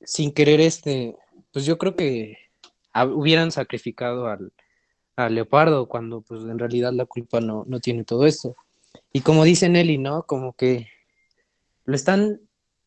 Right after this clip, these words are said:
están haciendo que esto sea tan normal que, pues, por ejemplo, las nuevas generaciones,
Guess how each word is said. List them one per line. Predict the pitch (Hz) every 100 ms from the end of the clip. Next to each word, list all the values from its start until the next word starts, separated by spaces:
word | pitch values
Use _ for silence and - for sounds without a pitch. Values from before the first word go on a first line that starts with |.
| _ _
están | 165 - 208
haciendo | 214 208 196 196 185
que |
esto | 165 - 160
sea | 156 156 160 160 151 143
tan | 160
normal | 170 147 151 156 190 _ _ _ _ _
que, | 139 135 135 131 127 117 - _ _ _ _ _ _ _
pues, | 143 139 - _ _ _ _ - -
por | 143
ejemplo, | 151 160 165
las | 151
nuevas | 151 170
generaciones, | 160 123 117 - 139 147 147 147 143 143